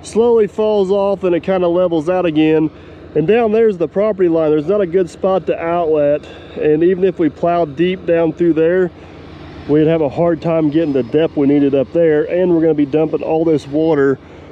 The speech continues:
on the neighbor's property, which happens to be a campground, which is probably not the nicest thing to do. So instead of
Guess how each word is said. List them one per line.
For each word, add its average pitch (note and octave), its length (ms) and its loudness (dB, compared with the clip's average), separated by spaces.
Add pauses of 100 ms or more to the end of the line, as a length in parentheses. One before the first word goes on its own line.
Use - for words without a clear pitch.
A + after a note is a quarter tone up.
(120)
on C#3+ 120 0
the C3+ 80 2
neighbor's C#3+ 340 0
property, C3 560 -4 (100)
which - 160 -14
happens F#3 240 -6
to - 60 -10
be C#3 140 -2
a A#2 60 -4
campground, B2+ 680 -6
which A2+ 100 -6
is - 240 -16
probably F3+ 280 -6
not C#3+ 220 -4
the C3+ 80 -12
nicest C3+ 520 -6
thing C3+ 260 -6
to A#2 60 -6
do. C3+ 340 -4 (480)
So F#3 420 -2 (800)
instead B3+ 420 -2
of A3 200 -2